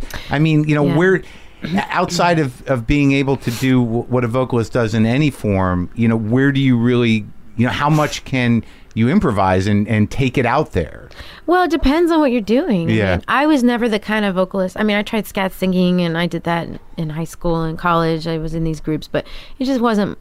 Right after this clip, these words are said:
Speaker 2: for me.
Speaker 1: Yeah.
Speaker 2: You know, and, and in terms of playing music that's more out there, I love a lot of it.
Speaker 1: Yeah.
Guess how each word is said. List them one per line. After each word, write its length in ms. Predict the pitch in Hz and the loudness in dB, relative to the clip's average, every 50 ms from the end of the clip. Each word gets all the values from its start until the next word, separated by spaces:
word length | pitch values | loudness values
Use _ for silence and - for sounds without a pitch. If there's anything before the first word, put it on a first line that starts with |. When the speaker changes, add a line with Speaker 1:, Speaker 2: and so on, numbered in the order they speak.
| - - | -16 -8
Speaker 2:
for 180 | - - 175 | -4 -2 0
me. 400 | 175 180 190 185 170 156 151 151 - | 2 2 2 2 0 0 -2 0 0
Speaker 1:
Yeah. 300 | 107 110 98 90 - - - - - | 2 2 4 2 2 0 -4 -12 -8
Speaker 2:
You 160 | - - 175 | -6 -4 -2
know, 300 | 165 165 160 156 151 156 160 | 0 0 0 0 0 0 0
and, 240 | 160 160 165 165 - - - - - - - - - - - - - | 0 0 -2 -2 -6 -10 -20 -20 -20 -20 -20 -20 -20 -20 -20 -8 -4
and 280 | 170 175 175 170 - - - - - - - - _ - - - - | -2 -2 -2 -2 -4 -10 -16 -20 -20 -20 -20 -20 _ -20 -20 -8 -2
in 120 | 196 196 196 | 0 0 0
terms 340 | - 233 226 220 220 185 | 2 2 2 2 2 2
of 300 | 196 190 180 165 165 - - - - - - - 196 - - - - - | 2 0 0 -2 -4 -12 -20 -20 -20 -20 -16 -16 -12 -12 -12 -12 -10 -12
playing 460 | - - 240 214 208 208 202 190 - - 190 | -4 -2 0 2 4 4 4 2 2 2 2
music 320 | 196 208 202 180 190 180 - | 4 4 4 2 0 0 0
that's 240 | 175 165 - - | -4 -4 -2 -2
more 180 | 185 180 175 - | 0 0 2 2
out 260 | - 185 214 226 214 - | 2 2 0 0 0 0
there, 300 | 190 170 160 156 147 - | 0 0 0 0 -2 -2
I 100 | - 190 | 0 0
love 640 | 196 190 185 190 190 190 185 180 175 165 - - - - | 0 2 2 2 2 2 2 0 -2 -4 -12 -20 -8 -4
a 80 | - 165 | -2 0
lot 280 | 170 175 180 196 202 | 2 2 2 2 2
of 120 | 180 151 160 | 0 0 -2
it. 220 | 160 143 - - | -2 -4 -4 -2
Speaker 1:
Yeah. 300 | - 107 107 98 90 82 | 0 2 2 2 2 0